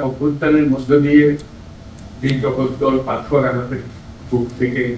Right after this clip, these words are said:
আমরা সরাতে পারলাম, আমরা নিজেও স্ট্রোক করলাম, আজকে বিজয়ের মাঠে আরো বেশি করে বিজয় করার কথা আমাদের,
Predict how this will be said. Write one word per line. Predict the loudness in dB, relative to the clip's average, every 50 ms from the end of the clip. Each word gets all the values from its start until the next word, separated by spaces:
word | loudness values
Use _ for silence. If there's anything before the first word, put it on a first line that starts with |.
| -10 -12 -14 -12 -10
আমরা | -6 -6 -6 -4 -2
সরাতে | -2 -2 -2 -2 -4 -6 -6 -6
পারলাম, | -8 -4 -2 -2 -2 -2 -4 -8 -12 -16 -20 -20 -20 -20 -18 -18 -18 -16 -10
আমরা | -6 -4 -4 -2 -2
নিজেও | -2 -2 0 0 0 -2 -2 -2
স্ট্রোক | 0 0 0 0 -2 -4
করলাম, | -4 -2 -2 -2 -4 -4 -6
আজকে | -10 -10 -8 -6 -6 -6 -6 -8 -12 -18 -18 -18 -18 -12 -8
বিজয়ের | -8 -4 -2 0 2 2 0 -2 -4 -10 -14 -18 -18 -18 -18 -18 -18 -18 -18 -18 -18 -18 -16 -12 -8
মাঠে | -8 -6 -6 -4 -2 0 0
আরো | 0 0 -2 -4 -2 -2
বেশি | 0 0 2 2 0
করে | 0 0 -2 -2 -4
বিজয় | -2 -2 -2 -2 -2
করার | -2 -4 -4 -4 -4 -4
কথা | -6 -6 -8 -10
আমাদের, | -12 -12 -14 -14 -16 -16